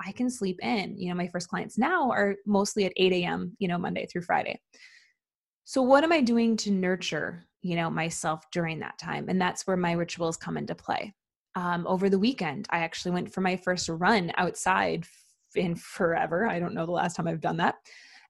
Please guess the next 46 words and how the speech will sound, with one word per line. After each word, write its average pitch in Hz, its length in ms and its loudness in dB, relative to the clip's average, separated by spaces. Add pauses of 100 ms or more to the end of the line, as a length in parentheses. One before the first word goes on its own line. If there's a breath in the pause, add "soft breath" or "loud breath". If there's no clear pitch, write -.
Uh, 196 280 10
I 214 80 8
just 226 220 2
felt 247 200 8
like 175 180 4
it. - 120 -8 (280)
Like, 190 180 4
this 247 220 8
is, 294 340 2 (100)
this 247 300 4
is 233 140 0
where 202 420 6
I 214 240 4
feel 190 380 -4
so, 190 580 2
um, 175 480 0
moved. 214 560 6
And 190 120 0
so 208 440 6 (560 loud breath)
I 214 160 6
feel 311 360 0
so 226 500 2 (220)
blessed, 190 580 2
I 247 80 0
guess, 247 300 2
in 208 80 0
the 190 40 0
fact 196 420 2
that 185 140 0
I 185 280 4
have 180 340 -2
trust - 480 -4
my 233 140 2
intuition 208 420 0
and 175 80 -4
trust 190 240 -8
myself 175 380 -2
this 190 160 -4
much 180 260 -2
where 180 160 2
I 185 160 4
can, 202 300 2
I 190 80 2
can 196 160 0
do 170 160 -2
that. 143 180 -4